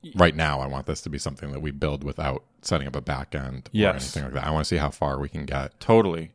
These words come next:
Speaker 1: Um, I think, by the way, I think these tools look super promising.
Speaker 2: Awesome.
Speaker 1: Um, also, the data is relatively simple.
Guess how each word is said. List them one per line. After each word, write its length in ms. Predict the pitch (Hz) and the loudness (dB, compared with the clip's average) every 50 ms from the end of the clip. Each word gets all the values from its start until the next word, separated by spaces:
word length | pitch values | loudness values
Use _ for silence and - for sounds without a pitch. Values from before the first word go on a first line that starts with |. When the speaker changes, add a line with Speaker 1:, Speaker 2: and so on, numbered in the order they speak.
| _ _ - | _ _ -2
Speaker 1:
Um, 260 | 85 78 73 69 - - | -2 0 0 -2 0 4
I 80 | 87 | 6
think, 240 | 92 113 123 113 - | 6 6 6 4 4
by 120 | - 98 | 6 6
the 60 | 92 78 | 8 6
way, 80 | 69 | 6
I 60 | 67 | 2
think 160 | - 78 76 76 | 0 -2 -4 -4
these 160 | 73 - - | -4 -4 -4
tools 260 | - 80 76 67 71 | -4 -4 -2 -2 -4
look 80 | 67 - _ _ _ - | -8 -10 _ _ _ -14
super 340 | - - - 95 - - - | -12 -2 0 0 0 0 -2
promising. 540 | - - - 67 - - 85 - 90 87 - - - _ _ _ | -4 -4 -6 -6 -6 -8 -8 -8 -8 -8 -10 -12 -18 _ _ _
Speaker 2:
Awesome. 380 | - - 107 - - - - - | 0 2 2 2 -2 -6 -6 -4
Speaker 1:
Um, 460 | 101 80 73 67 67 67 67 69 - _ _ _ _ _ _ _ - _ - | -2 0 0 0 -2 -4 -6 -10 -12 _ _ _ _ _ _ _ -4 _ 6
also, 200 | 127 - - 101 | 8 8 8 6
the 120 | 90 85 | 4 4
data 420 | 67 - 85 90 87 82 78 - - | 4 4 6 6 8 6 6 4 2
is 300 | - 76 73 67 71 80 - - | -2 -4 -4 -4 -6 -8 -6 0
relatively 840 | 82 80 78 76 76 - - 80 67 71 71 69 67 65 67 67 - _ _ _ _ _ _ _ - | 4 4 4 4 2 0 -2 -4 -4 -2 -2 -2 -2 -4 -6 -10 -14 _ _ _ _ _ _ _ -6
simple. 580 | - - 90 76 - 80 76 69 69 - - | 0 2 2 2 2 0 0 -2 -2 -6 -10